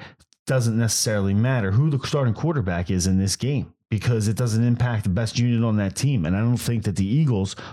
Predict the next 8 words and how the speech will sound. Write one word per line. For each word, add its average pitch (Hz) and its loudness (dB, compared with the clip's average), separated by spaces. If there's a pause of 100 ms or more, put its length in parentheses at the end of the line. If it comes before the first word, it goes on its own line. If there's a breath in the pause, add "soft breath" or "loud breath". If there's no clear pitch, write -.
offensively, 95 0 (240 loud breath)
with 101 -2
Jalen 120 2
Hurts 117 0
being 113 0
a 101 2
rookie 101 0
quarterback 95 -2